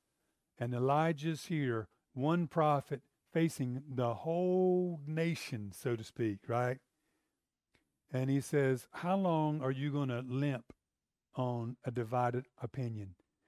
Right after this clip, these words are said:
Uh, how long are you gonna be double-minded?" He says, "If God's God, serve him a hundred percent. If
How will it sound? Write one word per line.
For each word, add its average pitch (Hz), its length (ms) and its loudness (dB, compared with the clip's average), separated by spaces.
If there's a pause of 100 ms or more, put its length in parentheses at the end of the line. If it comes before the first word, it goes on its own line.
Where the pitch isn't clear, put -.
(240)
Uh, 120 200 -2
how 143 180 -2
long 180 140 2
are 170 40 2
you 160 80 0
gonna 151 160 2
be 139 120 0
double-minded?" 120 840 -4 (1800)
He 139 80 -2
says, 123 280 -2
"If 110 200 -8
God's 151 400 -2
God, 147 480 -2 (220)
serve 151 420 0
him 123 100 -4
a 110 80 -6
hundred 127 360 -6
percent. 123 480 -8 (1400)
If 127 500 0